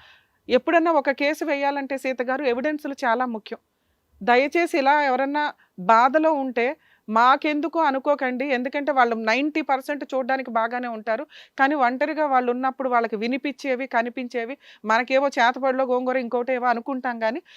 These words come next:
రూల్ ప్రకారం ఈ రోజున సైన్స్ ప్రకారం అది సైకలాజికల్ డిజార్డర్ కిందే లెక్క.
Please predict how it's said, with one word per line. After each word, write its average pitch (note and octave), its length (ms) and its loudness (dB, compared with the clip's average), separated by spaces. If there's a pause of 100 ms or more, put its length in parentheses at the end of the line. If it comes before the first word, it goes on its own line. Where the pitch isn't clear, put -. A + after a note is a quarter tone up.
(140)
రూల్ C#4+ 220 0
ప్రకారం C#4 440 0
ఈ C4 120 -2
రోజున C#4 320 -4
సైన్స్ C4 360 -4
ప్రకారం B3+ 320 -4
అది B3 180 -2 (320)
సైకలాజికల్ C4+ 680 0
డిజార్డర్ A#3+ 420 -2
కిందే A3+ 280 -2
లెక్క. A3+ 400 -4